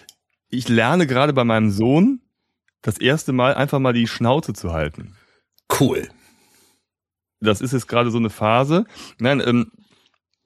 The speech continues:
Speaker 1: das hatte ich ja schon letztens erzählt, ne? Wir haben ja so ein paar Themen mit ihm und, ähm, ich muss sagen, also er war jetzt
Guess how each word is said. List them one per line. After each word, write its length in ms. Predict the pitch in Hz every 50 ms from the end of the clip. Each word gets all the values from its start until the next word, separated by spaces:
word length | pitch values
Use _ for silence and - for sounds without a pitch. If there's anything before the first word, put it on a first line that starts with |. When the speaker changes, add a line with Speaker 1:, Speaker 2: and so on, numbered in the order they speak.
| - _ -
Speaker 1:
das 220 | 76 - 117 107 -
hatte 120 | 131 143
ich 40 | 139
ja 80 | 127
schon 120 | 117 - 113
letztens 260 | 113 131 - - 127
erzählt, 460 | 120 120 113 - - 135 127 123 - 139
ne? 120 | 151 170
Wir 120 | 151 131
haben 80 | 123 135
ja 100 | 131 120
so 60 | 120
ein 60 | 107
paar 180 | - 107 101 -
Themen 300 | - - 156 160 160 160
mit 200 | 156 156 156 -
ihm 360 | 151 156 156 156 156 156 151 - - - - - - _
und, 360 | - 127 127 127 127 117 - -
ähm, 260 | 113 117 117 117 117 - _ _ _ _ _ _ _ _ _ _ _ _ _ _ -
ich 120 | 113 113
muss 140 | 131 139 127
sagen, 180 | 139 139 135 120
also 120 | 123 123
er 80 | 120 117
war 120 | 123 123
jetzt 200 | 127 120 - -